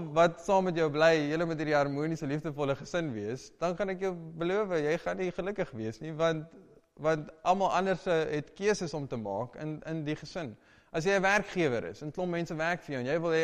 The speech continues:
al die, al die mense wat vir jou werk, moet gelukkig wees,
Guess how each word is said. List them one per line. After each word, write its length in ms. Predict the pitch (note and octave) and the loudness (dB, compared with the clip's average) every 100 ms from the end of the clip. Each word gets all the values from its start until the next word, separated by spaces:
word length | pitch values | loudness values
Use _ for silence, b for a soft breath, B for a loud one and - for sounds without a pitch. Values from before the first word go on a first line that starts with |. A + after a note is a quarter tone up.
| - | 2
al 220 | F3 F#3 | 2 2
die, 80 | E3+ C#3+ - | 0 -2 -2
al 100 | F#3+ | 0
die 80 | F3+ | 0
mense 240 | D3+ D#3+ | 0 -2
wat 160 | D#3+ D3+ | -2 -4
vir 160 | F#3 D#3+ | 0 2
jou 80 | D#3+ D3 | 2 2
werk, 400 | D#3 D3+ B2 - | 2 0 -2 -6
moet 240 | C#3 D3+ | -6 -6
gelukkig 440 | - E3 F3 F3 A#2+ | -2 0 0 -2 -4
wees, 240 | G2+ F2 | -8 -10